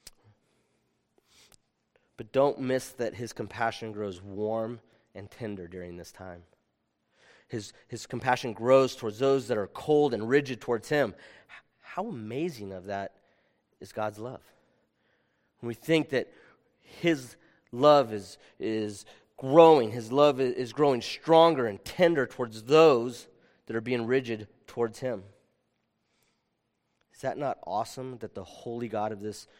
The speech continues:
universe sees sinful people?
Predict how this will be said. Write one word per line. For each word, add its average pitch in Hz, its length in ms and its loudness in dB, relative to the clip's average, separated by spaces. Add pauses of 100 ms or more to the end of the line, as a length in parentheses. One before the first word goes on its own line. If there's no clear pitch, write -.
(160)
universe 98 800 -12 (720)
sees 110 420 -10
sinful 123 680 -8 (260)
people? - 480 -14